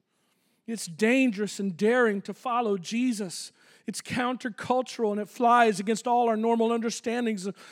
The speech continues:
of what makes life worth living. It takes faith and trust at levels that we don't normally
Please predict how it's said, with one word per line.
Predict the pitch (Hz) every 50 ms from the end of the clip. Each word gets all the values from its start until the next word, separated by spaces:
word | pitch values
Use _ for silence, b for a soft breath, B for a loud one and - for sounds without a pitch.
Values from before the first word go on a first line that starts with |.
| B B B B
of | - 208 196
what | 226 254 247
makes | 240 233 247 247 196 - 214
life | 220 214 226 262 247 226 - -
worth | 247 254 220
living. | 202 220 220 247 254 240 233 220
It | 240 220
takes | - 262 262 214 - -
faith | - - 294 277 277 269 247 226 - B B B B B B
and | - 233 226 -
trust | - - - 320 277 247 220 - -
at | 233 240
levels | 247 247 254 277 285 277 240 190
that | 240 233
we | 220 208 240 277 277 269
don't | 233 254 262 262 269 254
normally | 240 233 247 262 277 269 262 254 233 220 190